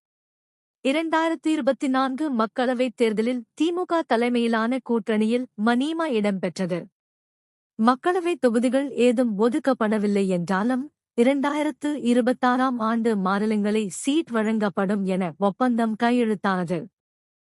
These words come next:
தேர்தலில் தி மு க கூட்டணி வேட்பாளர்களுக்கு ஆதரவாக கமல்ஹாசன் தமிழகம் முழுவதும்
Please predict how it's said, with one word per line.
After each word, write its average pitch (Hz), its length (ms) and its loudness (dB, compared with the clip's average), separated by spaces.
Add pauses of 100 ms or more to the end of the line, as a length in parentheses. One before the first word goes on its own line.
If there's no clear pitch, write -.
(160)
தேர்தலில் 339 680 0
தி 302 160 -2
மு 349 160 0
க 339 160 0
கூட்டணி 269 520 0
வேட்பாளர்களுக்கு 226 1040 -2
ஆதரவாக 233 840 0 (160)
கமல்ஹாசன் 262 720 -2
தமிழகம் 285 520 -2
முழுவதும் 220 540 -2